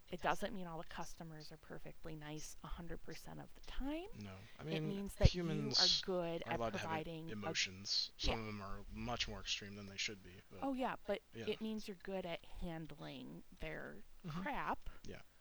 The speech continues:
Speaker 1: staying professional. You don't let them see your weakness. You don't let them break you. It's like a game.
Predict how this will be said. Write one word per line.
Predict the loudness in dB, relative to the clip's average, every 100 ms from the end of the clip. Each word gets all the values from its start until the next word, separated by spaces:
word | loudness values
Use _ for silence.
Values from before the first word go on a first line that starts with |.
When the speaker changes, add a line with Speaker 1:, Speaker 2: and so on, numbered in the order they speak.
| -20 -20 -10
Speaker 1:
staying | -6 -2 0 0
professional. | 0 -2 -4 -4 -2 -2 -2 -2
You | -2
don't | -2 -4
let | -6
them | -2 0
see | -2 -6
your | -4 -4
weakness. | -4 -4 -2 0 0 -2
You |
don't | -6 -6
let | -6
them | -6
break | -4 -6 -6
you. | -2 -2
It's | -4
like | -8 -8
a |
game. | -8 -6 -4